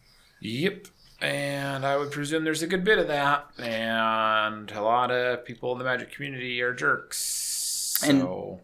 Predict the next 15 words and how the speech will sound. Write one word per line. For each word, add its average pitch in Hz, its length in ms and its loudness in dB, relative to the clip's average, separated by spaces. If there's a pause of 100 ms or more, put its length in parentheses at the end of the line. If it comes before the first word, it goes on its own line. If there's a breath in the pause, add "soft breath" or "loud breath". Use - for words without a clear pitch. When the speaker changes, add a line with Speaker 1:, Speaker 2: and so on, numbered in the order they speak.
Speaker 2:
even 151 280 6
if 160 120 8
they 147 100 10
install 135 360 6
plexiglass 127 580 6
shields, 143 640 2 (680)
the 98 420 -2
Speaker 1:
Hmm. 135 60 0
Speaker 2:
ventilation 135 560 6
in 127 80 6
the 123 80 2
room 117 260 4
is 139 140 2
just 131 160 0
not 113 360 4